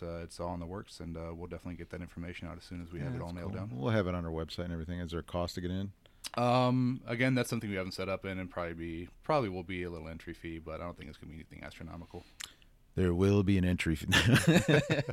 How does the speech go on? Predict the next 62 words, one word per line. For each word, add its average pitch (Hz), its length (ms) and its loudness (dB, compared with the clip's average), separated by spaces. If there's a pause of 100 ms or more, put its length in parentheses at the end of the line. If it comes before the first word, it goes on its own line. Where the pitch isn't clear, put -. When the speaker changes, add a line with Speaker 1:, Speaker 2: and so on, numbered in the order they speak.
(680)
Speaker 1:
Well, 147 120 12
I, 139 100 12
Speaker 2:
There - 100 10
Speaker 1:
I - 20 12
don't 254 120 12
Speaker 2:
usually 156 360 10
is, 120 180 6
and 151 100 0
I 143 80 4
usually 160 380 4
kick - 220 0
it 80 40 -4
back 87 200 0
to 78 80 -8
prize 73 300 -2
support. 80 360 -8
I 78 60 -4
just 123 120 -2
Speaker 1:
Yeah, 76 220 0
and 82 100 -6
I 107 60 2
don't, 120 100 4
I 120 100 4
don't 131 140 6
really 104 180 2
wanna 90 220 -2
say, - 140 -6
like, 92 160 -4
"No, 113 160 2
it's 104 100 -2
gonna 104 140 -4
be 92 60 -4
totally 87 240 -4
free," 90 200 -4
because, 82 260 -8
frankly, 85 360 -8
I 85 80 -6
don't 82 260 -6
own 90 160 -6
the 80 60 -8
store 85 320 -4
and 82 80 -8
I 85 60 -6
don't 80 140 -10
run 82 120 -8
the 80 80 -10
pro 151 140 6
Speaker 2:
Yeah, 156 100 12
Speaker 1:
stuff, - 180 6
Speaker 2:
no, 127 200 12
Speaker 1:
so. - 20 8
Speaker 2:
usually, 156 480 8
<laughs> - 20 -18
no, - 180 2 (120)
that's - 180 2
why 104 80 2
I - 20 2
was 85 100 -2
just 80 120 -6
screwing 64 260 -6
with 58 100 -4
you. - 60 -6